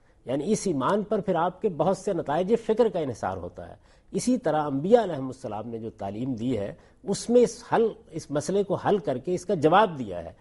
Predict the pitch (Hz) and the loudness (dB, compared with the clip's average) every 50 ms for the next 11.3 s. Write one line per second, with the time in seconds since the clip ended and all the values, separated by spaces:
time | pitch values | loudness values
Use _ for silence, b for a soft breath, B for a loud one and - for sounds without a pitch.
0 | b b b b b - 123 104 110 117 147 185 214 185 185 180 202 196 - 202 | b b b b b -10 -10 -6 -2 0 0 2 4 2 2 0 -2 -4 -4 -4
1 | 190 - - 185 185 185 175 147 123 139 151 175 175 - - - 120 127 156 175 | -4 -6 -6 -6 -6 -6 -6 -2 -2 -2 0 -2 -4 -4 -4 -2 2 2 2 2
2 | 165 190 190 185 190 170 165 156 139 120 127 127 120 120 147 160 151 - 170 151 | 2 0 -2 -2 -2 -2 -2 -4 -4 -2 -4 -4 -4 -4 -4 -4 -4 -4 -4 -6
3 | 139 - 151 160 190 180 147 135 160 180 180 190 180 160 131 - 104 95 101 95 | -4 -2 -2 -2 -2 -2 0 2 4 4 4 4 2 0 -2 -4 -6 -6 -6 -6
4 | - 101 92 90 90 87 85 85 82 87 85 87 87 - - b b b b b | -6 -6 -8 -8 -8 -10 -10 -10 -10 -12 -16 -18 -20 -20 -20 b b b b b
5 | b b - 120 117 165 175 - 220 233 240 214 233 226 214 196 - 214 214 208 | b b -12 -2 0 0 2 2 2 0 0 0 -2 -4 -4 -2 -4 -4 -4 -4
6 | 196 147 120 139 143 151 185 202 180 190 196 190 185 214 214 208 214 190 156 135 | -4 -6 -6 -4 -4 -4 -4 -4 -4 -4 -6 -2 -2 -2 -2 -2 -2 -4 -4 -4
7 | 127 - - - - 113 135 185 233 247 240 240 240 220 175 123 104 117 107 104 | -6 -10 -12 -8 -4 -2 0 2 2 4 6 6 6 6 4 -2 -4 -4 -4 -4
8 | 104 107 104 98 95 87 82 82 - - 113 135 190 196 214 226 247 214 269 262 | -6 -8 -8 -8 -10 -12 -14 -16 -18 -14 -6 -2 0 0 2 2 2 2 2 0
9 | - - 202 202 202 - - 214 190 165 180 156 - 147 139 131 - 143 117 104 | 0 0 -4 -4 -4 -4 -4 -4 -2 -2 -4 -4 -2 -4 -4 -4 -6 -8 -8 -8
10 | 98 95 92 - - - - _ _ _ _ b b b b b b b b b | -10 -12 -14 -16 -20 -20 -20 _ _ _ _ b b b b b b b b b
11 | - 113 127 143 151 | -8 -6 -2 -2 -2